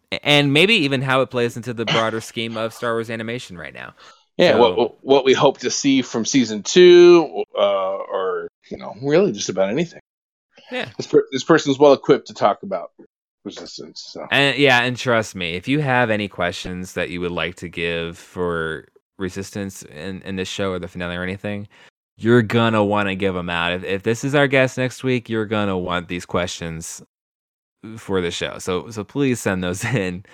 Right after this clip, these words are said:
Speaker 1: 'cause
Speaker 2: It's not
Speaker 1: we'll be
Speaker 2: baloney.
Speaker 1: disappointed.
Speaker 2: It's not
Speaker 1: Well,
Speaker 2: baloney.
Speaker 1: no, no.
Speaker 2: If you guys are,
Speaker 1: <laughs>
Speaker 2: if you guys are thinking we got somebody who's, like,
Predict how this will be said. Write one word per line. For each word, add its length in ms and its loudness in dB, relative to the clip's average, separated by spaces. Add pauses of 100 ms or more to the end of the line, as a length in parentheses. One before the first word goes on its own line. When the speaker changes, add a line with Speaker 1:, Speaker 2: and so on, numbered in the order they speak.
(220)
Speaker 1:
'cause 140 4
Speaker 2:
It's 120 2
not 160 6
Speaker 1:
we'll 120 2
be 60 6
Speaker 2:
baloney. 160 2
Speaker 1:
disappointed. 540 -2
Speaker 2:
It's 200 -10
not 140 6
Speaker 1:
Well, 120 8
Speaker 2:
baloney. 220 8
Speaker 1:
no, 80 4
no. 60 6
Speaker 2:
If 40 4
you 60 6
guys 160 0
are, 580 4
Speaker 1:
<laughs> 40 -2
Speaker 2:
if 60 -8
you 80 0
guys 220 6
are 60 4
thinking 280 2
we 120 0
got 180 2
somebody 380 2
who's, 180 -4
like, 300 0